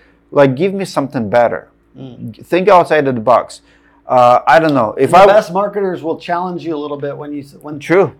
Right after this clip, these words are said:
Speaker 2: like, we ask, "What makes you different?" And then, like, the first answer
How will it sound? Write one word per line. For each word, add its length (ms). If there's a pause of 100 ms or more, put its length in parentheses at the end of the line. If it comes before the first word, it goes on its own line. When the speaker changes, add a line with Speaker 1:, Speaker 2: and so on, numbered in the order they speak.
Speaker 2:
like, 200
we 240
ask, 320
"What 520 (880)
makes 380
you 120
different?" 500 (360)
And 140
then, 160
like, 200
the 100
first 380
answer 600